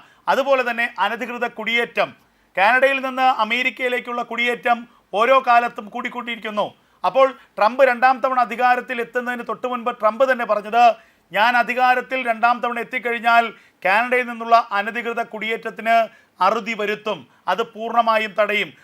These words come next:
അതിന്, അതിനുവേണ്ടി കാന-, കനേഡിയൻ സർക്കാരിന് മേൽ സമ്മർദ്ദം ചെലുത്തും." ആ, ആ സമ്മർദ്ദമാണ് ഇരുപത്തഞ്ച് ശതമാനം അധിക നികുതി ചുമത്തുമെന്നുള്ളത്, അധിക തീരുവ ചുമത്തുമെന്നുള്ളത്. ഡൊണാൾഡ് ട്രംപിൻ്റെ ഇപ്പോഴത്തെ ഈ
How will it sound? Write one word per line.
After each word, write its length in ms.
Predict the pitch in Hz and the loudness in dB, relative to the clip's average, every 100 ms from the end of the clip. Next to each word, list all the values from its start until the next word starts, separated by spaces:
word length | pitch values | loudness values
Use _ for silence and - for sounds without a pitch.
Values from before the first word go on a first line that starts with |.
| - | -4
അതിന്, 440 | 180 196 254 247 220 | -2 -2 -4 -6 -4
അതിനുവേണ്ടി 720 | 208 240 254 233 226 240 247 - _ - | -4 -4 -4 -4 0 0 -2 -6 _ -2
കാന-, 340 | 196 220 240 | 0 0 -2
കനേഡിയൻ 460 | 214 214 254 254 240 | 0 0 -2 -4 -4
സർക്കാരിന് 580 | - 214 247 247 226 233 | -4 -2 4 4 2 -2
മേൽ 300 | 233 226 196 _ - | -4 -4 -6 _ -2
സമ്മർദ്ദം 460 | 196 214 240 240 196 | -2 0 -2 -2 -6
ചെലുത്തും." 360 | 214 208 180 - | -6 -6 -8 -2
ആ, 80 | 185 | 2
ആ 200 | 214 247 | 4 4
സമ്മർദ്ദമാണ് 800 | 254 233 277 254 214 202 202 202 - _ - | 4 2 2 0 0 2 2 0 -4 _ -10
ഇരുപത്തഞ്ച് 480 | 185 240 247 240 226 | -4 -2 -2 -4 -4
ശതമാനം 580 | 220 214 208 208 202 - _ | -2 2 2 2 0 -10 _
അധിക 400 | - 180 254 226 233 226 - - | 2 2 0 6 6 6 0 -12
നികുതി 320 | 170 214 262 | -8 -6 -8
ചുമത്തുമെന്നുള്ളത്, 760 | 240 220 214 - 202 196 196 208 | -8 -4 -4 -4 -8 -6 0 2
അധിക 400 | 214 196 220 226 | 2 -2 0 2
തീരുവ 380 | 220 214 233 220 | 2 -2 -8 -8
ചുമത്തുമെന്നുള്ളത്. 1040 | 208 202 202 196 185 175 131 - _ 196 | -10 -12 -10 -10 -6 -4 -6 -10 _ -6
ഡൊണാൾഡ് 440 | 175 190 247 277 | 2 6 6 4
ട്രംപിൻ്റെ 520 | 262 254 269 247 247 262 | -2 -2 -2 0 0 -2
ഇപ്പോഴത്തെ 520 | 196 - 247 254 - | -8 -2 0 0 -2
ഈ 140 | 240 | -6